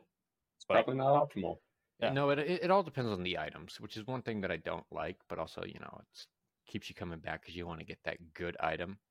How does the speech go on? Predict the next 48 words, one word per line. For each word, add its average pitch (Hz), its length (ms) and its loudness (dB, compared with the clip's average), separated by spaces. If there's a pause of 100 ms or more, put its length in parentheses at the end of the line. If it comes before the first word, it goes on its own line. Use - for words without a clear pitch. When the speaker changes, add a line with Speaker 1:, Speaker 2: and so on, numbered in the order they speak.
Speaker 2:
Yeah, 120 140 8
it's - 140 -8 (280)
to - 80 0
Speaker 3:
Which 113 100 4
Speaker 2:
farm, 98 220 4
Speaker 1:
It's - 260 0
Speaker 2:
right? 90 80 4
Speaker 3:
also 147 320 6
Speaker 2:
That's 107 200 8
Speaker 1:
it's, 113 120 4
Speaker 2:
the 104 80 6
Speaker 1:
it's 87 120 4
the 117 60 8
Speaker 2:
grind. 101 100 8
Speaker 1:
point 120 160 8
of 101 60 0
the - 60 -6
game, 92 240 8
yes. - 420 4
Speaker 3:
Yeah, 110 100 6
Speaker 2:
Yeah. 90 240 0 (160)
Speaker 3:
yeah, - 80 0
that's 87 340 2
the 98 120 2
whole 98 240 2 (120)
thing. 85 160 0 (300)
But 82 100 -4
it's - 180 -10
like, 82 100 4
Speaker 2:
Yeah. 80 100 -4 (280)
Speaker 3:
if - 160 -14
you 110 80 -4
don't 110 300 2
have, 92 240 0
like, 85 240 -2
that - 220 -2 (300)
good 92 300 0
item, 85 440 -2
it's - 160 -20
like, - 260 -8
"Eh, 101 120 -6
I'm 92 200 -2
not 85 160 -2
gonna 87 120 -12
have 85 120 -4
as 87 140 -10
much 76 240 -14
fun - 280 -14